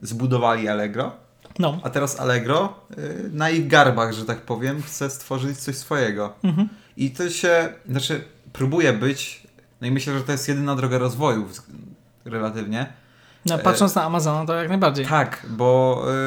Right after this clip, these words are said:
Speaker 1: y, no właśnie teraz
Speaker 2: Widzisz bestsellera,
Speaker 1: Czytałem
Speaker 2: e, ze
Speaker 1: jakieś
Speaker 2: swoich ofert i
Speaker 1: Czytałem jakieś właśnie, że jest bardzo dużo zażaleń odnośnie, sprzedawcy mają bardzo dużo zażaleń odnośnie Amazona, że on kosztem ich, y, tam reklamuje swoje produkty.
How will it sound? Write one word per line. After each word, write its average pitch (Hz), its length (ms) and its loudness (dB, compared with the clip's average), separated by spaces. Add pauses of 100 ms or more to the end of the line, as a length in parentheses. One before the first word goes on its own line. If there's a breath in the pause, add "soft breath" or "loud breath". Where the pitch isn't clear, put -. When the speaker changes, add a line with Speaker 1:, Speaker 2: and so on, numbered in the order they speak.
(640)
Speaker 1:
y, 127 40 -12 (360)
no 127 60 -2
właśnie 127 220 -2
teraz 135 180 2
Speaker 2:
Widzisz 185 220 4
bestsellera, 185 1000 2
Speaker 1:
Czytałem 143 320 4
Speaker 2:
e, - 20 4
ze 151 40 4
Speaker 1:
jakieś 156 220 2
Speaker 2:
swoich 175 320 2
ofert 180 480 -4
i 190 400 -4 (100)
Speaker 1:
Czytałem 135 340 2
jakieś 135 480 -4
właśnie, 123 400 -4 (380)
że 110 120 -6
jest 123 100 -4
bardzo 127 200 0
dużo 123 220 -2
zażaleń 113 460 0
odnośnie, 107 420 -6 (320)
sprzedawcy 123 440 -4
mają 107 140 -4
bardzo 110 220 -4
dużo 110 200 -6
zażaleń 107 460 -4
odnośnie 107 400 -8
Amazona, 104 440 -4
że 101 220 -6
on 107 220 -4 (480 soft breath)
kosztem 120 440 -2
ich, 127 360 -4 (280)
y, - 20 -8
tam 113 360 -4
reklamuje 117 380 -2
swoje 117 220 -6
produkty. 113 460 -6